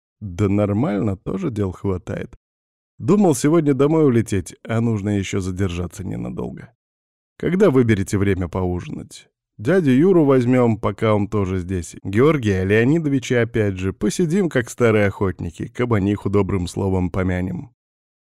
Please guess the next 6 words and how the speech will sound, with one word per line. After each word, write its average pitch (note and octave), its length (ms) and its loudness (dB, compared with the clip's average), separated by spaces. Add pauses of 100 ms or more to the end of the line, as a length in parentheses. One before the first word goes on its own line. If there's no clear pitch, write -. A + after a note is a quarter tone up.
(320)
«Сегодня F3 640 6
не B2+ 200 6
получится», — F#2+ 960 -2 (100)
качает F#2+ 420 -6
головой F2+ 380 -2
Скударнов. - 560 -10